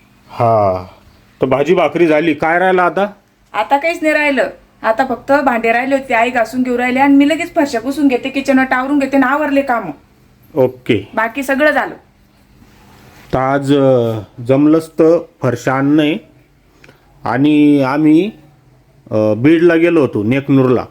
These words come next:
Speaker 2: हा.
Speaker 1: तिथं आम्ही, अ, जे लखन चव्हाण, वैष्णवी चव्हाण आहे, रील स्टार, त्याच्या घरी गेलो होतो पहा.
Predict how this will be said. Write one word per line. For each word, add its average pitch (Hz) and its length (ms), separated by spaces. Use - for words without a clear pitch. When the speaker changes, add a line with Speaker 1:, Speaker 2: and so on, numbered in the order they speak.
Speaker 2:
हा. 196 280
Speaker 1:
तिथं 147 200
आम्ही, 151 500
अ, 147 120
जे 131 220
लखन 151 340
चव्हाण, 143 360
वैष्णवी 147 480
चव्हाण 151 340
आहे, 120 100
रील 135 180
स्टार, 120 340
त्याच्या 151 580
घरी 117 220
गेलो 143 240
होतो 117 120
पहा. 135 260